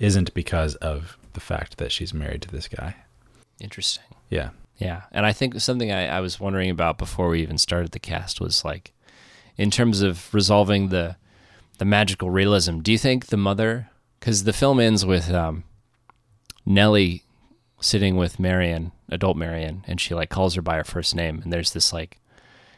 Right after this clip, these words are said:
Speaker 2: kind of moment of recognition, and it's almost potentially implied that,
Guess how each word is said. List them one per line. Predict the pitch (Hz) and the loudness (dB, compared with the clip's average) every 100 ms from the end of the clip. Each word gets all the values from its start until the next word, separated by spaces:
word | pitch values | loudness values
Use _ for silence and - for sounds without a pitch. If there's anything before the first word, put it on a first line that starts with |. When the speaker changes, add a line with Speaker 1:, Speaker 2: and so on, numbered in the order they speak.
| - | -4
Speaker 2:
kind | 107 | 0
of | 95 | 2
moment | 90 92 87 | 4 4 2
of | 87 | 0
recognition, | 85 - 85 82 - 85 | -4 -2 -2 -2 -2 0
and | 95 | 2
it's | 101 | 4
almost | 135 185 165 - - - - - - - | 4 4 4 2 -4 -20 -20 -18 -10 -4
potentially | - 143 131 120 110 | 2 2 4 4 4
implied | 98 - 101 92 92 | 4 4 6 4 2
that, | 87 | -4